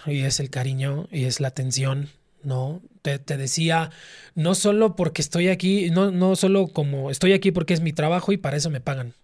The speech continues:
Y, o porque esto es el paso a seguir, o porque este es el protocolo a seguir. Ellos dicen, "Ah, bueno, pues esto me lo pueden dar en cualquier lugar". Pero la diferencia la marca esta atención, esta, esta atención que tú le dices, "Oye, pues aquí estoy para lo que necesites.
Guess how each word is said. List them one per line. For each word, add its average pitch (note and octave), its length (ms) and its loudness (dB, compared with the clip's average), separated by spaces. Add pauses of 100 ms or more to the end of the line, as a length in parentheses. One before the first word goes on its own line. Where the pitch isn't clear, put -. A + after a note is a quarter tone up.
(400)
Y, D3+ 180 -2
o E3 200 2
porque D#3+ 320 0
esto E3 160 -2
es F#3 100 0
el D#3+ 120 0
paso E3 280 -2
a E3+ 40 2
seguir, D#3+ 400 2
o E3+ 80 0
porque D#3 280 -2
este D#3+ 160 -4
es - 80 -2
el D#3+ 120 0
protocolo D3+ 640 -2
a C#3+ 80 -2
seguir. D3+ 380 -2 (480)
Ellos D#3 200 -2
dicen, E3+ 240 0
"Ah, A3+ 140 -2
bueno, G3 160 -2
pues C3+ 120 -2
esto D3+ 200 -2
me F#3 100 0
lo C3+ 140 -4
pueden D#3+ 260 0
dar D#3 100 -2
en D3+ 100 -4
cualquier C#3+ 320 -2
lugar". F3 380 -2 (520)
Pero C#3 160 -2
la C#3 80 0
diferencia D3+ 480 0
la F#3+ 120 0
marca E3 360 -2
esta E3 200 -2
atención, E3 580 -4 (120)
esta, E3+ 260 -8
esta E3+ 240 -2
atención G3 720 0
que F3 320 2 (200)
tú D#3+ 100 0
le F3 120 2
dices, F3 320 -2
"Oye, F3+ 180 0
pues F3 160 -4
aquí E3 160 -4
estoy B3 280 -2
para A#3+ 200 -2
lo G#3 80 -2
que F#3 100 -4
necesites. F#3 640 -6